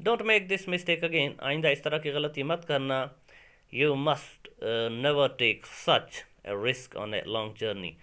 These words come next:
तो लंबे सफ़र, लॉन्ग जर्नी, लंबे सफ़र में इस तरह की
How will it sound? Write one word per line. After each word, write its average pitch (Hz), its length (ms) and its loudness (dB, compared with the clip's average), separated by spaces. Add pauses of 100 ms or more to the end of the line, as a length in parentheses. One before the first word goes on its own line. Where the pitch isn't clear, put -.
(260)
तो 92 80 -8
लंबे 117 320 0
सफ़र, 110 200 -2
लॉन्ग 135 300 -2
जर्नी, 104 340 -2
लंबे 131 300 0
सफ़र 139 340 -2
में 117 280 0 (680)
इस - 140 -10
तरह 123 160 4
की 120 320 -6